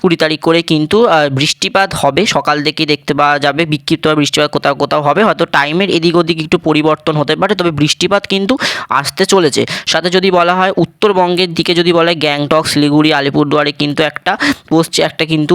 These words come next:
বা পশ্চিমী ঝঞ্ঝা, যেটা কিন্তু একটা বৃষ্টিপাত একটা কিন্তু হওয়ার কথা রয়েছে। সাথে কিন্তু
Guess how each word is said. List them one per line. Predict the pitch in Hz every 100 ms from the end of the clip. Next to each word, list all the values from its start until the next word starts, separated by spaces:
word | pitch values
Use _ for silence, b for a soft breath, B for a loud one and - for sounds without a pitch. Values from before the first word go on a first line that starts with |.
| 170
বা | 151 147
পশ্চিমী | 156 208 190
ঝঞ্ঝা, | 160 160
যেটা | 151 156
কিন্তু | 156 156
একটা | 156 151
বৃষ্টিপাত | 147 - 156 160 156 151
একটা | - 156
কিন্তু | 151 147 175 160
হওয়ার | 139 143 143
কথা | 139 147
রয়েছে। | 147 156 190
সাথে | 156 143 151
কিন্তু | 151